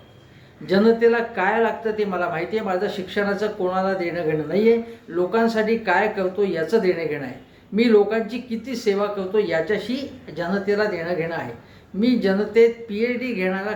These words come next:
कार्यकर्ता आहे, कारण जनतेने मला पीएचडी दिली. अतिशय चपखल शब्दामध्ये धंगेकरांनी हे उत्तर दिले. तुम्हाला माझ्या प्रतिस्पर्धी उमेदवाराचं वेळापत्रक बघा, ते नाही मिळालं तर ते कुठे बसलेत मी सांगतो तुम्हाला, अशा शब्दामध्ये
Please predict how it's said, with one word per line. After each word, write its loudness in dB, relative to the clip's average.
कार्यकर्ता -2
आहे, 2
कारण -4
जनतेने -2
मला 0
पीएचडी -6
दिली. -8
अतिशय 0
चपखल 0
शब्दामध्ये 0
धंगेकरांनी 0
हे 2
उत्तर 0
दिले. -2
तुम्हाला 4
माझ्या 2
प्रतिस्पर्धी -4
उमेदवाराचं 2
वेळापत्रक -2
बघा, -2
ते -2
नाही -2
मिळालं 2
तर 0
ते 2
कुठे 2
बसलेत 0
मी 2
सांगतो -6
तुम्हाला, -4
अशा 0
शब्दामध्ये 0